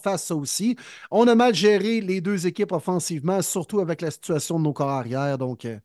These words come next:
la même petite note qui, euh, d'après moi, euh, ne donne pas plus, euh,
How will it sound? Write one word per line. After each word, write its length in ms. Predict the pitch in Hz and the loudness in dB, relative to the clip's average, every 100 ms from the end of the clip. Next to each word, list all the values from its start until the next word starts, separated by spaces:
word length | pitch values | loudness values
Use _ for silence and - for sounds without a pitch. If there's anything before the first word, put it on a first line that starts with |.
| _ - - - | _ -20 -20 -6
la 180 | 135 165 | 0 2
même 260 | 220 269 | 4 4
petite 400 | - 233 226 208 | 4 2 2 -2
note 320 | 190 214 233 233 | 2 2 2 -4
qui, 240 | - 185 | -4 0
euh, 80 | 170 | 2
d'après 320 | 185 185 185 | 0 0 -2
moi, 440 | 185 202 220 220 202 | 0 0 0 0 0
euh, 260 | 170 156 | 0 -2
ne 160 | 151 160 | -4 -4
donne 240 | 151 170 | -4 -4
pas 160 | 151 214 | -2 -2
plus, 560 | 156 196 208 - - | 0 -2 -2 -4 -4
euh, 160 | 160 139 | -2 -4